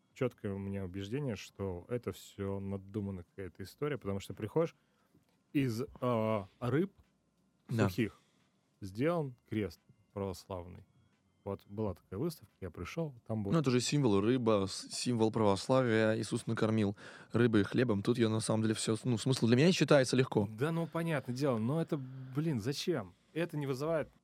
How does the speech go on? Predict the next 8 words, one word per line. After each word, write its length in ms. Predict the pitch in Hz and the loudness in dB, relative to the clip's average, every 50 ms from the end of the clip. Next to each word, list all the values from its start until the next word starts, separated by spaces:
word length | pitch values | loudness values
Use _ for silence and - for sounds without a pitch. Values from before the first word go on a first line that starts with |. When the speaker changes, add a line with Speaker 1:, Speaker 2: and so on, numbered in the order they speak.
| _ _ _ - | _ _ _ -12
Speaker 1:
визуального 960 | 113 110 117 123 120 120 123 117 110 110 110 110 110 110 110 110 110 110 117 _ - | -4 -2 0 0 2 2 2 2 2 2 2 0 0 0 0 0 -4 -6 -10 _ -4
торжества. 760 | 127 113 104 98 110 104 - - - 110 110 110 104 95 - _ | -4 -4 -2 -2 -4 -6 -6 -6 -4 -4 -2 -2 -4 -6 -10 _
Ты 80 | - 107 | -12 -12
такой 220 | - 98 - 110 | -10 -6 -6 -6
смотришь, 400 | - - - 110 110 - 139 117 | -6 -4 -4 -4 -4 -4 -6 -10
что 260 | - - _ - - - _ _ _ | -10 -16 _ -18 -18 -18 _ _ _
окей. 440 | - 110 95 _ - 57 - - - _ _ _ _ _ _ _ _ _ _ _ - | -12 -12 -12 _ -14 -16 -16 -16 -18 _ _ _ _ _ _ _ _ _ _ _ 0
Ты... 240 | 120 120 113 104 | 0 0 0 0